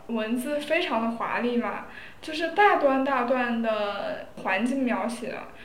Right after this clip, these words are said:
因为我看书是很快的，基本上就是一目，一目十行，哎，可能一目二十行吧，<laughs> 那个时候看这种小说，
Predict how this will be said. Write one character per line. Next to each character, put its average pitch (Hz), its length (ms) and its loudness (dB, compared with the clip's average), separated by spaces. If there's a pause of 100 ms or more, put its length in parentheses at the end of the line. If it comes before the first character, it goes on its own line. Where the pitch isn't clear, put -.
(120)
因 311 100 -2
为 349 140 2
我 220 140 6
看 302 220 0
书 311 140 -4
是 320 160 0
很 269 240 -2
快 294 360 0
的， - 320 -4 (120)
基 311 140 -8
本 254 200 4
上 277 160 0
就 294 120 -4
是 285 180 -4
一 226 160 2
目， 262 420 0
一 233 160 0
目 285 160 0
十 233 280 0
行， 214 460 -4 (760)
哎， 247 200 0 (500)
可 247 160 -6
能 233 120 2
一 233 80 6
目 262 160 6
二 262 200 4
十 247 160 -2
行 226 260 -2
吧， - 80 6 (120)
<laughs> - 180 -2
那 269 140 10
个 240 120 8
时 - 160 2
候 240 260 0
看 240 200 -4
这 240 100 -2
种 226 160 -6
小 - 180 -8
说， 185 300 -6